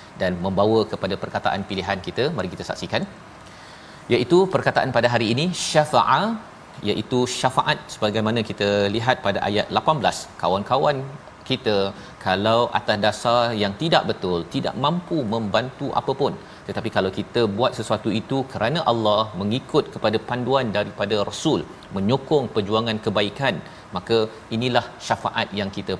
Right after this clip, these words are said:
perlukan apabila peristiwa di hari akhirat ini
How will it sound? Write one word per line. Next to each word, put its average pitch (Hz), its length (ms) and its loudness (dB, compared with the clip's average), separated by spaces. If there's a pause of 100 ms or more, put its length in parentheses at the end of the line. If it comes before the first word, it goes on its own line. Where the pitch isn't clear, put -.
perlukan 95 500 0 (380)
apabila 101 420 -2 (720)
peristiwa 143 500 2 (220)
di 107 100 0 (140)
hari 156 240 2 (120)
akhirat 110 300 0 (120)
ini 117 140 -2